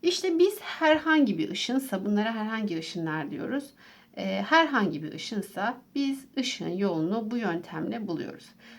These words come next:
Tabii bu yöntemle ışığın yolunu bulmak birazcık zahmetli bir iş. Yani sorularda her seferinde bunu yapmak biraz zor ama bilmemiz gereken bir şey.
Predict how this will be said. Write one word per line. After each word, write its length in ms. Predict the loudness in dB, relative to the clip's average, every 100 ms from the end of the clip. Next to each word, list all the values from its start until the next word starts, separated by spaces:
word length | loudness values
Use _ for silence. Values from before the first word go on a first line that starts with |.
| -8
Tabii 380 | 0 2 2 2
bu 80 |
yöntemle 600 | 4 4 4 4 4 4
ışığın 320 | 0 -2 2 2
yolunu 400 | 2 2 0 0
bulmak 360 | 0 0 -2
birazcık 400 | 0 2 0 -4
zahmetli 600 | 2 4 6 4 2 0
bir 100 | 0
iş. 360 | -2 -6 -8 -8
Yani 260 | 0 0 0
sorularda 640 | -2 -2 2 4 4 0
her 160 | 0 -2
seferinde 560 | -4 -6 -2 0 0
bunu 120 | 0 0
yapmak 560 | 2 0 -2 -4 -4
biraz 320 | 4 4 4
zor 280 | 2 -2 -2 2
ama 220 | 4 4
bilmemiz 400 | 2 2 0 0
gereken 500 | -2 -2 -6 -6 -6
bir 60 |
şey. 280 | -8 -6 -8